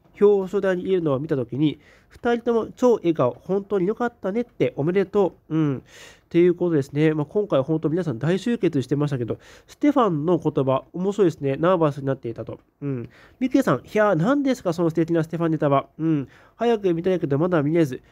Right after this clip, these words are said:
ゴールデンタイムは良し悪しですわ。えー、ソタくんとの表彰台で、またジュリアの頃の写真が出回りそうじゃないですか。ということですね。あ、確かに。うん。えー、如月二十四さん、どうもです。ゆっくり堪能をしてくださいね。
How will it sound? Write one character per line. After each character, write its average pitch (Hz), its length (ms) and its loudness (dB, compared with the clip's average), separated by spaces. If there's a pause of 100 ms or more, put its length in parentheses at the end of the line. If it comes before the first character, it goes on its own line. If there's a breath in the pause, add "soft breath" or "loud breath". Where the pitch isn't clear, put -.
(140 soft breath)
ゴ 226 280 4
ー 226 40 0
ル 226 60 0
デ 226 100 2
ン 208 60 -10
タ 220 120 -4
イ 208 80 -2
ム 175 80 -2
は 135 80 0
良 143 140 0
し - 160 -4
悪 262 100 0
し 185 60 -14
で 180 80 4
す 156 100 -6
わ。 131 160 0 (460 soft breath)
え 151 220 2
ー、 147 40 2
ソ 196 140 -4
タ 180 120 -2
く - 140 -2
ん 139 120 -4
と 208 80 -8
の 175 80 2
表 156 400 0
彰 143 160 -6
台 143 140 0
で、 139 100 -4
ま 147 100 -4
た 165 160 -2
ジ 190 120 -4
ュ 240 40 -2
リ 240 140 -2
ア 214 60 -2
の 180 120 -2
頃 208 240 -2
の 170 160 -4
写 151 80 -8
真 156 220 -2
が 143 100 -2
出 147 160 -2
回 208 220 0
り 220 100 -4
そ 240 120 -2
う - 20 -4
じ 190 80 0
ゃ - 20 2
な 151 60 2
い 147 40 2
で 139 100 4
す - 80 -10
か。 113 180 -6 (320)
と 143 100 -2
い 143 120 2
う 143 60 -2
こ 139 160 -6
と 139 120 -10
で 120 100 -6
す - 80 -18
ね。 160 380 2
あ、 160 140 0 (340 loud breath)
確 202 260 -6
か 151 140 0
に。 113 180 -6 (280)
う 131 40 -10
ん。 127 340 -6 (1600 loud breath)
え 190 120 8
ー、 185 60 4
如 240 220 -4
月 254 240 0
二 269 140 -2
十 233 180 -2
四 196 220 0
さ 160 140 -2
ん、 127 120 -6
ど 143 120 -2
う 131 40 0
も 127 100 -4
で 165 160 0
す。 165 100 -8
ゆ 143 100 -2
っ - 20 -8
く - 140 -4
り 147 80 0
堪 147 160 -2
能 156 280 2
を 156 60 2
し 143 60 -6
て 165 100 -2
く 170 80 -4
だ 160 80 2
さ 160 160 0
い 135 40 0
ね。 170 200 -2